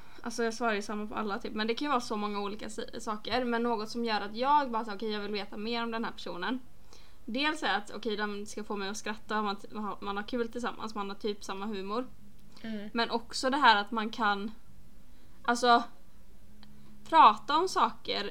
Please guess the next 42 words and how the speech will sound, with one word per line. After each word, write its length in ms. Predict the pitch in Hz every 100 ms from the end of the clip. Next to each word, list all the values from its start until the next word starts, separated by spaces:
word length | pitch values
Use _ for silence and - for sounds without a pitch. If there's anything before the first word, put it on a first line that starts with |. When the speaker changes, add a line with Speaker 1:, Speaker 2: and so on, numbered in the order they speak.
| -
Speaker 1:
dels 300 | 214 269 359
som 120 | 403
man 120 | 403
o-, 280 | 302 240 240
har 120 | 240
gemensamt, 640 | 214 214 214 190 214 240 247
men 100 | 226
också 200 | 220 220
att 60 |
man 120 | 220 214
kan 140 | 220
lära 280 | 220 202 226
sig 200 | 247 240
saker 300 | 247 214 214
av 100 | 202
varandra 380 | 202 202 214 214
och 180 | - -
utnyttja 600 | 220 214 220 226 220 208 -
varandras 340 | - 214 196 214
kunskaper, 460 | 233 220 202 -
typ. 180 | 220 - - - - - - - -
Speaker 2:
Mm. 120 | 240
Speaker 1:
Att 120 | 240 254
så 60 |
här, 240 | 220 202 - -
om 140 | 240
någon, 160 | 240 240 - - -
eh, 260 | 226 226
om 180 | 240 240
jag, 380 | 233 233 233 214 - - - - 254 - - 240
nå-, 320 | 247 247 240 226 247
det 100 | 294
som 140 | 311
gör 100 | 277
någon 260 | 240 226 214
annorlunda 680 | 233 208 208 208 208 247
är 180 | 214 202
ju 140 | 226
oftast 600 | 262 - - 214 - - - - - -
vad 200 | 226 220
den 180 | 214
vet, 420 | 214 247 370 -